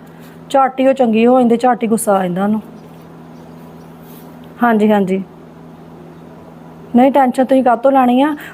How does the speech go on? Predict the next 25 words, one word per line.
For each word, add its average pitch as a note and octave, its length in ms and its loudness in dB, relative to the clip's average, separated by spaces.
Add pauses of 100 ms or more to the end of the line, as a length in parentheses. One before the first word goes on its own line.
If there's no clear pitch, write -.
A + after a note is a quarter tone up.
(120)
ਉਹ C4+ 120 4
ਨਾ D#4+ 100 2
ਫੋਨ C#4+ 360 2
ਅੰਦਰ A3 240 2
ਪਿਆ G#3 340 0
ਸੀ, A3 140 -6 (800)
ਤੇ A3+ 60 0
ਉਹ C#4 140 4
ਸੁਣੀ B3+ 280 0
ਨਹੀਂ, C4+ 120 2
ਬੈਲ A#3+ 260 0
ਨਹੀਂ C#4+ 120 2
ਸੁਣੀ, C4+ 200 2
ਤਾਂ C#4 200 0
ਕਰਕੇ A#3 260 -2
ਨਹੀਂ A#3+ 100 -2
ਪਤਾ A3+ 180 -2
ਲੱਗਾ F#3+ 220 -2
ਮੈਨੂੰ। F3+ 280 -6 (1700)
ਹਾਂਜੀ, C#4+ 220 2
ਹਾਂਜੀ, C#4+ 220 2
ਠੀਕ C4+ 280 0
ਠਾਕ C4 160 2
ਕੁੜੀਆਂ A#3+ 280 2
ਵੀ। B3 120 0